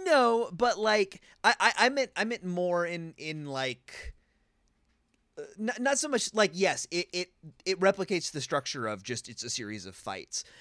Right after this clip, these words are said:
but, like, I think there's just something about, like, being in the moment in a mo-, in, like, a Mortal Kombat or Street Fighter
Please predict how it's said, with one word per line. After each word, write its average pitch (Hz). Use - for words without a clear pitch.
but, 143
like, 131
I 165
think 185
there's 139
just 139
something 139
about, 117
like, 110
being 127
in 127
the 120
moment 117
in 139
a 131
mo-, 127
in, 120
like, 113
a 110
Mortal 113
Kombat 113
or 113
Street -
Fighter 113